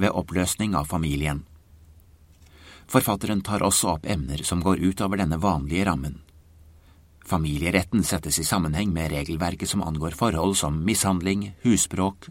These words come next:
omsorgssvikt og tiltak som tilbys og eller settes inn overfor familiene i form av familievern, plassering av barn i fosterhjem med videre.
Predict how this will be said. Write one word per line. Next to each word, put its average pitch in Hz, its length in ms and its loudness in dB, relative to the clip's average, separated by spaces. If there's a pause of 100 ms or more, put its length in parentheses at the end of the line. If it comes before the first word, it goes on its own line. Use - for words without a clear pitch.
omsorgssvikt 95 880 0
og - 160 -2
tiltak 92 480 0
som 73 220 -2 (100)
tilbys 85 600 -2 (260)
og 101 240 2
eller 73 320 -4
settes 98 400 -2
inn 95 240 -2
overfor 85 400 0
familiene 85 560 0
i 110 80 -4
form 76 320 -2
av 76 240 -4
familievern, 80 720 -2 (440)
plassering 85 480 0
av 87 120 2
barn 78 240 0
i 73 80 -4
fosterhjem 90 600 -4 (200)
med 76 140 -4
videre. 76 340 -6